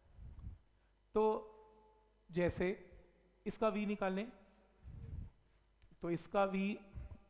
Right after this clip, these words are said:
अगर निकालना है तो कैसे निकलेगा? ये वन कूलम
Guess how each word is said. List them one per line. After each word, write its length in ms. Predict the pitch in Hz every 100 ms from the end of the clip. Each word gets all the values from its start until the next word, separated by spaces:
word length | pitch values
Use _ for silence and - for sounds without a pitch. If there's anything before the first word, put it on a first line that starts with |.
| _
अगर 180 | 170 185
निकालना 460 | 185 175 147 143 147
है 220 | 185 247 - - - - - _ _ 185
तो 40 | -
कैसे 260 | 175 170
निकलेगा? 460 | 196 190 190 185 196 - -
ये 140 | 160 220
वन 340 | 151 165 214 226
कूलम 380 | 220 202 170 131